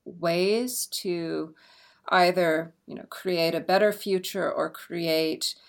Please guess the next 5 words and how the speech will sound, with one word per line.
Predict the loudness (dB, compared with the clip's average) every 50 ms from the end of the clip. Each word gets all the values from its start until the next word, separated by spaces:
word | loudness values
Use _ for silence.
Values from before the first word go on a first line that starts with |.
| _ _ _ -2
a | 0 2
more | 2 4 4 4 4
unified | 4 2 0 0 -2 -2 0 0 2 2 2 0
society. | -2 -2 0 0 0 2 4 4 6 6 6 6 4 4 2 2 0 -2 -4 -12 -20 -20 -20 _ _ _
And | 2 4 6 6 6 6 6 4 4 2 2 0 -2 -4